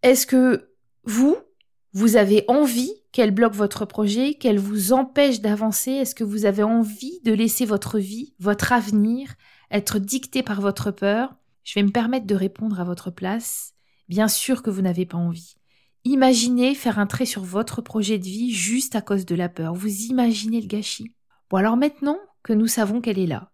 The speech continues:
que nous avons bien identifié sa source et l'impact qu'elle a sur notre vie, on va essayer de se mettre au boulot pour l'adoucir, cette peur, et la dépasser. Alors moi, ce que j'aime bien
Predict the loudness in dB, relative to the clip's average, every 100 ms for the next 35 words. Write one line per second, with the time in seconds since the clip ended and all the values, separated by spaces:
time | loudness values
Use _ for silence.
0 | _ -4 -2 2 0 0 0 0 0 -2
1 | -6 -6 -4 -2 -2 -4 -6 -8 -8 -2
2 | 0 0 -2 -6 -8 -12 -8 -6 -6 -6
3 | -6 -6 -6 -8 -10 -10 -16 _ _ -20
4 | _ -2 2 2 2 0 0 2 2 2
5 | 0 2 2 0 -2 2 4 4 2 -2
6 | -2 -4 -4 -6 -8 -2 0 0 -2 -10
7 | -20 -12 0 2 2 0 -4 -8 -12 -14
8 | _ _ 2 4 6 4 4 4 2 -2
9 | -2 0 4 4 4 0 0 2 2 0